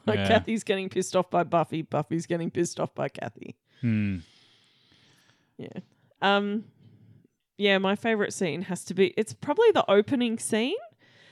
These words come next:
Speaker 1: as it sets up the conflict for the entire episode.
Speaker 2: What was the opening scene?
Speaker 1: That's when, when Bu-,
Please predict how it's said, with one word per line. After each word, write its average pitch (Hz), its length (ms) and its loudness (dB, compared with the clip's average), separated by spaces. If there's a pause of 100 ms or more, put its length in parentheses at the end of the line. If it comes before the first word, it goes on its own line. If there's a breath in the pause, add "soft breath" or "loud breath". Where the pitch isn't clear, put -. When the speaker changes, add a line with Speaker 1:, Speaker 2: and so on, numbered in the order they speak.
(420 loud breath)
Speaker 1:
as 208 160 4
it 220 160 0
sets - 380 2
up - 160 0
the 214 80 -6
conflict - 580 -2
for 202 140 0
the 185 160 4
entire 175 560 2
episode. 247 680 0 (760 soft breath)
Speaker 2:
What 123 100 -8
was 120 120 -10
the 110 100 0
opening 107 260 -4
scene? 85 360 -8 (200)
Speaker 1:
That's - 460 -2
when, 185 360 0
when 196 200 0
Bu-, - 100 -2